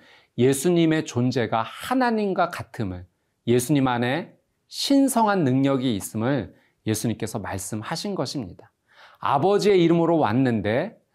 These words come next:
유대인들은 영접하지 아니한 거죠. 그들이 영접한 것은 무엇인가? 자기들의 이름을 내세우고 온 거짓 그리스도, 거짓 메시아들을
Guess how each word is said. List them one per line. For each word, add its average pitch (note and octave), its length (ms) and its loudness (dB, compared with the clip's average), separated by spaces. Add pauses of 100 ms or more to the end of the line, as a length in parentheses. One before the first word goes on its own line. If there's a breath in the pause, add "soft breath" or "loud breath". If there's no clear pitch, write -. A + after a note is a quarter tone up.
유대인들은 A#2+ 920 0
영접하지 A2+ 840 -4
아니한 A#2+ 440 -4
거죠. G2+ 240 -14 (580)
그들이 G3+ 320 2
영접한 F#3+ 480 2
것은 F#3 280 0
무엇인가? C3+ 760 0 (280 soft breath)
자기들의 D3+ 840 0
이름을 D#3+ 600 2
내세우고 C#3 1080 2
온 D3+ 260 -2 (300)
거짓 - 540 -2 (380)
그리스도, A#2 760 -4
거짓 C#3 300 -2
메시아들을 B2 840 2